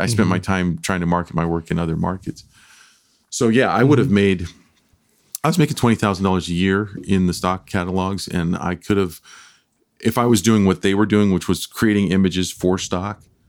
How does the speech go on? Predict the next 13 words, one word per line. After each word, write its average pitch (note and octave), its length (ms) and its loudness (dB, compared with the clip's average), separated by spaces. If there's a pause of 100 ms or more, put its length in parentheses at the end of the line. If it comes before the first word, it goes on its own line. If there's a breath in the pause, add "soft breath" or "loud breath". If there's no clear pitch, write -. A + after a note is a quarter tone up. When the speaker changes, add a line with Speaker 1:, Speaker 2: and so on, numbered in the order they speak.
(240)
Speaker 1:
which A2+ 180 0
I A#2+ 40 2
Speaker 2:
Yeah. A2+ 80 0
Speaker 1:
had G#2 100 0
tons A#2 280 0
of G#2 60 -2
extra G#2+ 260 -2
time, G#2 320 -2
I G2 60 -6
could - 180 -4
have E2+ 160 -6
done F#2 260 -2
that. G2 280 -2